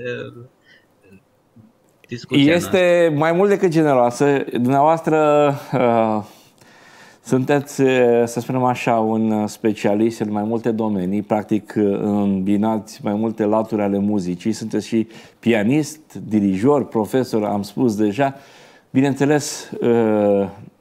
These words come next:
Speaker 2: publicul vă cunoaște ca și compozitor, așa că, într-o singură, să spunem, emisiune, cu, nu ne-ar ajunge timp să discutăm despre toate. Uh, vom mai face și alte emisiuni, dar în seara aceasta vom discuta despre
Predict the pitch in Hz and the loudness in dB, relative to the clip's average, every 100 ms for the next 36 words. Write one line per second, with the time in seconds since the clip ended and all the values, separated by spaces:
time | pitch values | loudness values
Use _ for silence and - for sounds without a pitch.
0 | _ - 123 123 117 110 110 110 113 117 | _ -4 -2 -2 -2 -2 -2 -4 -4 -4
1 | 110 104 98 - 104 107 98 92 90 135 | -6 -6 -8 -6 -4 -2 -4 -4 -2 -2
2 | 147 - - - - - - 127 160 170 | -2 -8 -20 -20 -20 -20 -6 -2 0 0
3 | 165 160 156 147 143 139 139 135 135 - | 2 4 6 4 2 0 0 0 0 0
4 | 170 160 151 143 139 135 123 120 123 - | 2 2 4 4 4 4 2 2 -2 0
5 | 131 131 127 120 117 135 139 135 127 123 | -2 0 2 0 0 -2 0 0 -2 -4
6 | - - - _ _ _ _ - - - | -10 -20 -20 _ _ _ _ -12 -12 -6
7 | 127 131 139 127 113 113 110 110 110 107 | -2 0 2 2 0 -2 -2 -2 -4 -4
8 | 107 98 101 107 107 101 - 95 101 92 | -6 -4 -4 -2 -2 -4 -4 -4 -2 -2
9 | 110 120 - - - - - - - 117 | 0 -4 -4 -20 -20 -20 -20 -6 0 4
10 | 117 113 113 104 131 135 139 131 160 165 | 6 4 2 0 0 0 0 0 0 -2
11 | 139 147 147 139 127 139 139 131 180 196 | -2 -2 0 -2 -2 -2 0 0 2 0
12 | - 165 175 160 - 120 107 - - 82 | 0 0 2 0 -2 -4 -4 -6 -6 -4
13 | 98 123 135 127 - 117 113 127 117 120 | -4 -4 -4 -4 -4 -4 -2 -2 0 -2
14 | 120 - 117 110 104 104 | -2 -4 0 2 0 -2